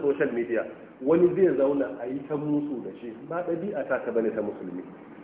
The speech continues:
Duk abin da zaka faɗa ka yi dirasan abu a cikin nutsuwa, ka yi bincike, ka yi investigation ka tabbatar.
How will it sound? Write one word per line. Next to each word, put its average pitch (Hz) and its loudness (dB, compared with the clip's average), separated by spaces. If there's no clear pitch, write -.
Duk 185 6
abin 151 6
da 143 8
zaka 143 -2
faɗa 139 0
ka 135 0
yi 135 4
dirasan 120 2
abu 113 -2
a 104 -4
cikin 143 0
nutsuwa, 101 -2
ka 135 2
yi 170 6
bincike, 143 -2
ka 143 2
yi 139 4
investigation 127 0
ka - 0
tabbatar. 107 2